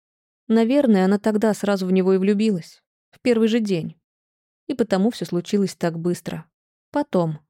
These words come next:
на третий день, в стоге сена. И даже страшно не было, наоборот.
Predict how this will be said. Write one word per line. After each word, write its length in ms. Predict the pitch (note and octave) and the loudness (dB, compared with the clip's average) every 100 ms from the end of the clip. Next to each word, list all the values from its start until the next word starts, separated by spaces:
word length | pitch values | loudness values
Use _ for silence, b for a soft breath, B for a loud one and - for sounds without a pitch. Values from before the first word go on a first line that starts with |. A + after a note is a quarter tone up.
| _ _ - | _ _ -6
на 140 | C4 | -2
третий 320 | A3+ F3+ F3 | 0 -2 -2
день, 340 | E3+ F3 F3 D#3 _ _ _ _ | -4 -2 -2 -6 _ _ _ _
в 60 | - | -20
стоге 300 | - G#3+ F3+ | -4 -2 -2
сена. 420 | - G#3+ F#3 E3 _ _ _ _ _ _ - | -4 -4 -4 -6 _ _ _ _ _ _ -2
И 40 | |
даже 220 | C4+ A#3 | 0 0
страшно 460 | G3+ F3 F3+ G3+ G3+ | 0 0 -2 0 0
не 200 | F3+ F3 | 0 0
было, 200 | E3+ F3 | 0 0
наоборот. 520 | F3+ F3 F3+ F3 G3 | 0 0 0 0 -4